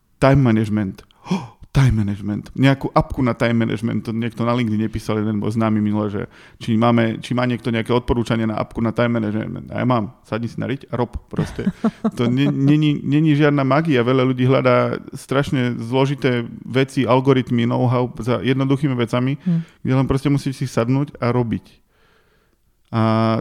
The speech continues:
Speaker 1: tá moja denná <laughs> rutina je, že si proste sadnem a robím. A pre mňa neexistuje nič iné, len keď som doma s rodinou, tak buď som s rodinou a trávim čo najefektívnejší čas s nimi, alebo spím, alebo robím.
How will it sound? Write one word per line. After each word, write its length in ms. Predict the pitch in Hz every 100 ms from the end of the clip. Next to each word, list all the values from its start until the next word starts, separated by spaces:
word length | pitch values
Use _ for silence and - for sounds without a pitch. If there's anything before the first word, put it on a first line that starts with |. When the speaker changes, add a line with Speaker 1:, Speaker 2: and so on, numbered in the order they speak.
| - _ _
Speaker 1:
tá 240 | 135 131
moja 240 | 139 135 131
denná 300 | 131 151 120
<laughs> 0 |
rutina 400 | 143 135 160 143
je, 160 | 131 139
že 80 | 120
si 120 | - -
proste 360 | 147 - -
sadnem 340 | - 139 139 135
a 140 | 135
robím. 320 | 135 123 123 135 - - -
A 400 | - 123 120 120 110 90 92 101
pre 180 | 110 135
mňa 160 | 135 139
neexistuje 600 | 147 135 147 - 143 123
nič 240 | 127 127
iné, 160 | 127 123
len 220 | 120 117 117 110
keď 160 | 120 -
som 120 | 117 110 -
doma 560 | 117 113 135 180 190 202
s 160 | - 107
rodinou, 420 | 117 120 143 160
tak 160 | 131 117
buď 140 | 165
som 120 | 160
s 60 | 120
rodinou 440 | 117 127 147 180
a 40 | 127
trávim 360 | 123 123 123
čo 100 | 117
najefektívnejší 840 | 120 139 151 147 131 131 123 123 127
čas 180 | 131 127
s 80 | 117
nimi, 300 | 117 170 - - - -
alebo 280 | 127 135
spím, 300 | 151 - 139
alebo 320 | 120 131 123 131
robím. 400 | 120 110 101